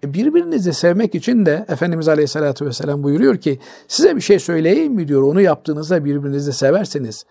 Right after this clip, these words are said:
Selamı yayınız." Selamı biz gelen geçene "Esselamu aleyküm" demek olarak görmemeliyiz. Selam barış demek,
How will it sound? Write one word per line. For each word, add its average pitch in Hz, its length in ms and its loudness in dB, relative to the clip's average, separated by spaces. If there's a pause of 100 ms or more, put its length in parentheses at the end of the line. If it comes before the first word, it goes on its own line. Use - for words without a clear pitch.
(260)
Selamı 170 440 2
yayınız." 135 640 -4 (540)
Selamı 262 500 2
biz 254 260 0 (380)
gelen 262 420 2
geçene 226 340 2 (100)
"Esselamu 233 520 2
aleyküm" 202 540 0 (180)
demek 185 360 0
olarak 160 320 0 (260)
görmemeliyiz. 127 880 -2 (260)
Selam 208 460 -2
barış 165 360 0
demek, 165 360 -6